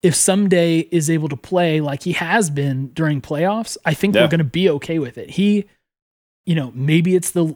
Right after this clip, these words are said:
Speaker 1: the more limited role or whatever, but I, I think that he's just been able to be more solid and reliable for us. So, yeah, man, I'm, I'm actually feeling pretty positive about our matchup with C nine.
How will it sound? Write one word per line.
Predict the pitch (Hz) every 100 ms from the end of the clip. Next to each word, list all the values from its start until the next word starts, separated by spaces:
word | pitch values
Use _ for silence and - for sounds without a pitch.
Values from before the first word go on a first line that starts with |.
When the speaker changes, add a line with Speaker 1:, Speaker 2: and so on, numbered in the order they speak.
| 143
Speaker 1:
the | 143
more | 143 160
limited | 160 160 156 151 147
role | 147 143
or |
whatever, | 131 131 127 120
but | 123 117
I, | - 135 120 -
I | 127 -
think | - 151 147 -
that | -
he's | - 147 139 120
just | - 139 135 151
been | 135 135
able | 127 143 135 131
to | - 117
be | 120 135 131
more | 120 127 123 120 _ _ -
solid | - 127 127
and | 123 120
reliable | 117 120 123 107
for | - 110
us. | 107 - - _ _ _ _ _ _ _ _
So, | - 156 131 123 123 _ _ _ -
yeah, | 175 226 120
man, | 117 131
I'm, | 127 160 233 247 233 -
I'm | 160 233 254
actually | 175 247 - 170 143 135 131 _ _ _ _ _ _ -
feeling | 196 220
pretty | - 170
positive | 139 156 165 151 135 117 -
about | 131 131 120 135
our | 127 123
matchup | 135 151 143
with | 123 -
C | 127
nine. | 113 151 151 117